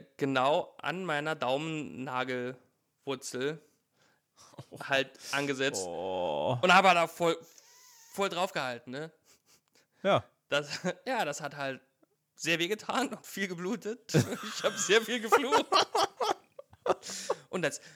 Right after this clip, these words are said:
Speaker 1: das Schlimme an der Sache ist ja, ich musste ja dann später noch arbeiten gehen.
Speaker 2: Oh, okay.
Speaker 1: Und dann hat mich natürlich jeder gefragt, „Oh, was hast denn da am Daumen gemacht?“
Speaker 2: Ei.
Speaker 1: Ja. Ich hab dann gesagt: Ich hab mal mit dem Hammer draufgehauen.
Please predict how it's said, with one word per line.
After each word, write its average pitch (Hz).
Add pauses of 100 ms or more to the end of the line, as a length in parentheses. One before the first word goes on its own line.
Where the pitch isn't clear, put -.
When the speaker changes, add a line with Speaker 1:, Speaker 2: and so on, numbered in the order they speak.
(140)
Speaker 1:
das 139
Schlimme 240
an 131
der 233
Sache 139
ist 110
ja, 160
ich -
musste 170
ja 131
dann 131
später 131
noch 117
arbeiten 185
gehen. - (520)
Speaker 2:
Oh, 92 (180)
okay. 104
Speaker 1:
Und -
dann 107
hat 135
mich 147
natürlich 135
jeder 139
gefragt, 127
„Oh, 285
was -
hast 147
denn 135
da 127
am 123
Daumen 170
gemacht?“ - (540)
Speaker 2:
Ei. 62 (340)
Speaker 1:
Ja. - (920)
Ich -
hab 147
dann 131
gesagt: 123
Ich -
hab -
mal 135
mit 123
dem 127
Hammer 131
draufgehauen. -